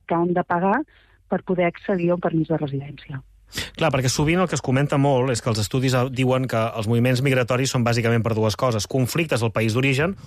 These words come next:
Speaker 2: o oportunitats
Speaker 1: Mm.
Speaker 2: laborals al país de destí, encara que aquestes
Speaker 1: Mm.
Speaker 2: oportunitats laborals, doncs, no siguin eh, tot lo endreçades que haurien de ser o tot lo àgils que haurien de ser pel que fa als papers, no?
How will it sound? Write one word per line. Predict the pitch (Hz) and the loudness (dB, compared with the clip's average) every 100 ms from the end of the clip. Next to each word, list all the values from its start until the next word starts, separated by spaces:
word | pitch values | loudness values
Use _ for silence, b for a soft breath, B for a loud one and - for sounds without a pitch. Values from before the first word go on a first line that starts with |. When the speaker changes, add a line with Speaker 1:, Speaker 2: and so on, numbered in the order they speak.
| B - | B -2
Speaker 2:
o | 165 | 0
oportunitats | 156 196 139 127 135 | 0 2 0 0 0
Speaker 1:
Mm. | 147 | 0
Speaker 2:
laborals | 143 135 135 | 2 0 0
al | 160 135 | -2 0
país | 120 | 0
de | 110 | 0
destí, | 110 107 - 110 B B B B - | 0 0 0 -2 B B B B -4
encara | 110 123 127 | 0 2 2
que | 131 | 0
aquestes | 165 151 | 0 0
Speaker 1:
Mm. | 131 | 0
Speaker 2:
oportunitats | 135 123 127 127 117 | 0 0 2 2 0
laborals, | 123 131 131 147 - B B B | 0 2 0 -2 -10 B B B
doncs, | 113 127 - | -2 0 2
no | 135 123 | 2 2
siguin | - 127 135 143 156 B B B B B - | 0 0 0 0 -4 B B B B B -18
eh, | 80 95 107 101 92 98 | -14 -10 -10 -10 -12 -4
tot | 127 117 | 0 2
lo | 131 | 4
endreçades | 135 147 185 175 160 - | 4 2 2 2 0 0
que | 151 | 0
haurien | 143 143 135 | 2 2 0
de | 131 | 0
ser | 147 113 | 0 0
o | 107 | 0
tot | 104 123 | 0 0
lo | 131 147 | 2 2
àgils | 160 139 120 | 2 -2 -2
que | 131 | -2
haurien | 127 127 | 0 2
de | 120 | 2
ser | 113 131 | 0 0
pel | 113 | 0
que | 110 | 0
fa | 120 | -2
als | 107 | -2
papers, | 110 95 85 | -2 -2 -4
no? | 98 | -4